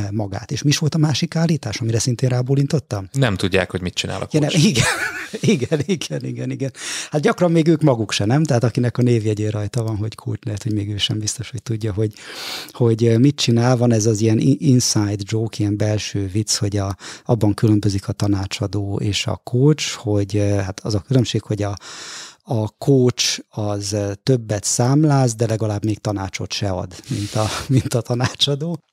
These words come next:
Speaker 1: És igen, öm, azt hiszem, hogy így, öm, oda kezdünk jutni, hogy felkerülhet ez is így a leglenézettebb, ö, szakmák közé. Tehát, hogy aki coach, az már eleve gyanús. Így, ö, évtizedenként meg szokták csinálni, hogy mik a leggyanúsabb szakmák, és akkor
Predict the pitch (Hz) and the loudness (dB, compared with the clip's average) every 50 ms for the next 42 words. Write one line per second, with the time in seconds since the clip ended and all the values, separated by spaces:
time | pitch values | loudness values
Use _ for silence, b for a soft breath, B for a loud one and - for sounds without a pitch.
0 | - - 151 - 269 254 196 160 120 113 113 113 127 - _ _ - 170 151 151 | -4 -2 -2 0 0 2 2 2 2 2 2 0 -2 -6 _ _ -4 -2 0 2
1 | 147 147 151 156 226 247 - _ _ - - 208 - 196 - - 165 160 160 156 | 2 2 2 0 -2 -6 -12 _ _ -4 -2 -2 0 0 0 0 2 2 2 2
2 | 143 156 156 143 156 156 156 151 151 143 139 147 147 147 147 156 156 170 277 _ | 2 2 2 2 0 2 2 2 0 0 2 2 2 4 2 2 0 -2 -6 _
3 | _ _ - 175 160 143 135 127 123 - - 131 123 120 113 117 113 110 107 - | _ _ -2 0 2 2 2 2 0 2 2 2 2 2 0 -2 -4 -4 -2 -2
4 | 143 175 - - 151 131 127 - - - 131 117 110 - - 110 110 101 101 104 | -2 -2 0 2 2 2 2 0 0 0 2 2 2 0 -2 0 0 0 0 0
5 | - 113 107 101 104 - - 110 104 107 104 110 113 104 107 107 101 101 101 101 | 0 0 -2 0 -2 -4 -4 0 0 2 4 4 4 4 2 2 2 2 2 2
6 | 101 92 101 95 - - - 98 95 101 98 - - - 113 104 101 101 - - | 0 0 -2 -4 -4 -4 -4 -4 -4 -4 -8 -10 -6 -2 -2 -2 -2 -2 0 0
7 | 113 101 - 107 104 98 95 - - - 104 87 92 104 101 - - 104 92 - | 0 0 0 -2 -2 -2 -4 -6 -4 -4 -4 -2 -4 -6 -6 -4 -4 -4 -4 -4
8 | 101 104 113 113 - - 113 - - 127 120 113 - - 104 - 104 101 101 104 | -2 -2 -2 -2 -2 -4 -8 -4 -2 -2 -2 -2 -2 -4 -2 -2 -2 0 0 0
9 | 101 101 95 85 - 92 110 113 123 135 147 160 160 - - B B B B B | -2 -2 -2 -4 -2 0 2 4 6 6 6 6 4 2 -2 B B B B B
10 | B B B B B B B - 120 107 - - 143 120 - - 156 135 123 - | B B B B B B B -4 -2 -2 2 4 4 4 6 6 4 4 4 4
11 | - 123 101 117 113 104 110 110 110 107 - 113 107 107 113 110 - - - 101 | 2 2 4 2 2 2 2 2 2 2 2 2 2 2 2 2 2 0 -2 -2
12 | - - 101 101 - - - 110 104 98 98 98 101 98 87 110 104 - - 101 | -4 -4 -4 -4 -2 -2 -2 0 0 0 0 -2 -4 -2 -2 -2 -2 0 0 0
13 | 98 98 101 101 101 - - 170 139 113 107 101 104 101 95 - - - 101 98 | 0 0 0 -2 -4 -4 -6 -6 0 0 2 2 2 -2 -2 -4 -2 -2 -2 -2
14 | 95 - - - 135 135 - - 123 117 110 101 - - 104 101 - - 101 - | -2 -2 0 2 2 2 2 0 0 2 0 -2 -4 -4 -6 -4 -4 -6 -8 -8
15 | - - 107 101 98 | -6 -4 -4 -4 -4